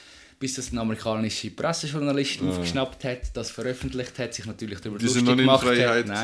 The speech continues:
Speaker 2: gewesen.
Speaker 1: sie sind noch, noch in amerikanischer Gefangenschaft gewesen. Ja, auf das aber haben die Nordkoreaner das nicht gecheckt und dann hat's halt nochmal ein bisschen Folterung gegeben, Schläge, keine Ahnung was. Und schlussendlich sind sie dann freigekommen. Oder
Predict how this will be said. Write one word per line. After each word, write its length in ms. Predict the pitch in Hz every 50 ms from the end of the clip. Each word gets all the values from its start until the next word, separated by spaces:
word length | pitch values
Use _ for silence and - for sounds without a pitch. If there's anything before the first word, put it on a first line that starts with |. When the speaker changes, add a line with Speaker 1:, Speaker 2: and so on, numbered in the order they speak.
| 123
Speaker 2:
gewesen. 100 | 123 117
Speaker 1:
sie 60 | - - 113
sind 80 | 104
noch, 160 | 104 104 104 98
noch 340 | 101 98 101 98 - - -
in 60 | 90
amerikanischer 540 | 98 95 92 98 101 101 95 - - 98 95
Gefangenschaft 580 | - - - 123 127 131 127 135 127 127 -
gewesen. 300 | - - 113 113 120 120 - - - - - - - _ _ _ _ _ _ _ _ _ _ _ _ _ _
Ja, 300 | - 123 123 127 131 131
auf 180 | 131 127 - -
das 280 | - 127 127 127 -
aber 360 | 127 120 110 123 120 117 113 113
haben 220 | 113 113 110 -
die 60 | -
Nordkoreaner 520 | 113 110 110 - - 113 110 107 104 107 101
das 280 | 107 107 110 - -
nicht 220 | 117 123 127 123 -
gecheckt 380 | - 139 127 127 123 - -
und 160 | 110 104 -
dann 100 | 98 101
hat's 180 | 101 98 95 -
halt 100 | 95 85
nochmal 320 | 98 98 95 92 92 92
ein 60 | 90 -
bisschen 380 | 87 90 92 92 92 92 90 - - - _ _ _ _ _ _ _ _ _ _ -
Folterung 800 | - - - - - 90 90 101 101 _ - 117 117 113 113
gegeben, 540 | - - - - - 113 113 113 113 113 110
Schläge, 540 | 110 - - 98 98 101 104 107 110 107 -
keine 240 | - - - 90 95
Ahnung 180 | 98 104 101 98
was. 220 | 101 95 - -
Und 120 | - 107 -
schlussendlich 760 | - 117 110 - - 110 104 104 104 107 104 101 - - _ _ _ _ _ _ _ _ _ _
sind 220 | - - 104 95
sie 80 | 92 -
dann 140 | 98 98 95
freigekommen. 640 | 95 - 120 123 131 139 139 - 143 135 139 135 135 - _ _ _ -
Oder 180 | - 107 87